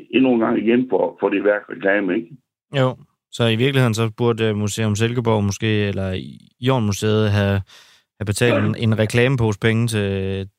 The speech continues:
Speaker 2: til Ibi Pibi i stedet for.
Speaker 1: Ja, altså, som minimum kunne det have gået, gået lige, lige op, ikke?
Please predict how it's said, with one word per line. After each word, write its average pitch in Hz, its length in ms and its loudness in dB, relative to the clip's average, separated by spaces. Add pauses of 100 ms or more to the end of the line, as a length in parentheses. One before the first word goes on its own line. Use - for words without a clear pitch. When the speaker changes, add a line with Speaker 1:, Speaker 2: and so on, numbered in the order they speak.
(100)
Speaker 2:
til 113 160 -2
Ibi 104 140 -2
Pibi 113 260 -2
i 107 40 -2
stedet 104 220 -2
for. 101 180 -6 (1400)
Speaker 1:
Ja, 113 180 4
altså, 104 320 -2
som 107 140 0
minimum 127 640 4
kunne 120 200 2
det 107 80 2
have 104 120 0
gået, 98 600 2
gået 101 400 2
lige, 120 280 -6
lige 135 220 2
op, 113 220 2
ikke? 120 220 -8